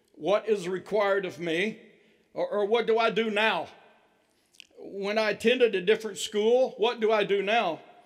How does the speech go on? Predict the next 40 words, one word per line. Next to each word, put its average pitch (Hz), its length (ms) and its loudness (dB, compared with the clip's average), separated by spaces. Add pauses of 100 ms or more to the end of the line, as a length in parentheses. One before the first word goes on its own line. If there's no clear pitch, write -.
(520)
When 180 180 -2
I 208 160 0
went 240 240 0
into 226 260 -2
a 226 60 6
different 214 400 0
job 196 320 0
situation, 220 840 -2
what 226 240 0
do 220 160 4
I 214 140 6
do 202 220 0
now? 196 420 0 (640)
When 180 240 -4
children 240 560 2
<laughs> - 20 -10
came 240 240 0
along, 226 480 2 (320)
what's - 380 0
required 226 600 0
of 170 120 -2
me? 220 360 2 (920)
When 185 220 -2
I've 180 180 -4
gotten 220 320 2
us 208 160 -2
into 220 240 2
debt, 208 420 2 (220)
what 190 320 2
do 247 100 4
I 247 120 4
do 226 240 0
now? 226 400 2 (640)
There 202 200 2
are 190 40 2
biblical 240 680 4
answers 233 580 -2
to 180 140 -4
these 185 220 -4
questions - 800 -4